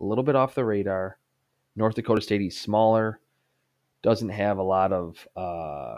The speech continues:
weight to his frame yet in terms of N F L sta-, or by N F L standards. But crazy athlete, I think in a few years they're gonna have a need at tackle. Dylan Radins is the pick, twenty-nine overall.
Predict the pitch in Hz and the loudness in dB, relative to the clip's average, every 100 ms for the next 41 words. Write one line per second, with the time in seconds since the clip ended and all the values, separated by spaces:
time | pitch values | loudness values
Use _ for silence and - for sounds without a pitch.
0 | - - 107 117 117 107 101 - 104 98 | -14 -6 2 2 2 -4 -4 -2 -2 0
1 | 98 95 76 92 90 82 92 92 87 87 | 0 -2 -4 -8 -8 -8 -8 -8 -8 -10
2 | - 98 92 92 95 76 90 90 82 - | -6 -6 -6 -2 -2 -2 -4 -6 -10 -6
3 | 101 101 98 95 - - _ _ - - | -4 -2 -2 -4 -8 -20 _ _ -20 -20
4 | - - _ _ - 110 120 101 - _ | -20 -20 _ _ -10 4 6 4 -2 _
5 | _ - - 127 117 113 110 113 117 - | _ -6 2 2 6 4 4 2 0 0
6 | 101 - 101 - 101 98 - 107 98 107 | -4 -4 -6 -6 -10 -10 -6 -4 -2 0
7 | 110 107 95 92 98 101 98 98 98 95 | 2 0 -2 -4 -4 -2 -4 -4 -4 -4
8 | 90 - 98 98 95 92 92 _ _ _ | -4 -4 -2 -2 -2 -4 -6 _ _ _
9 | _ - 107 101 101 92 92 87 90 - | _ -2 0 2 0 -2 -8 -12 -14 -12
10 | 85 _ _ _ _ _ _ _ _ _ | -12 _ _ _ _ _ _ _ _ _
11 | _ - 104 95 85 80 76 67 50 | _ -8 -6 -4 -6 -8 -8 -10 -10